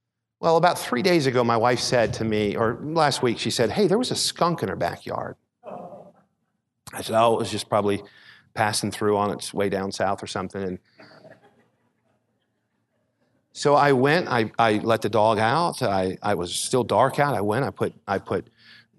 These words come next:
food in a bowl. I, I, Jacob's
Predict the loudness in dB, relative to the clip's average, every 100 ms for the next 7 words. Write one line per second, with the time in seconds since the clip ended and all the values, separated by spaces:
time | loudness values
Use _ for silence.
0 | -20 -4 0 2 0 2 4 4 2 0
1 | -2 -8 -10 -12 _ -20 _ _ -4 -2
2 | 0 -2 -2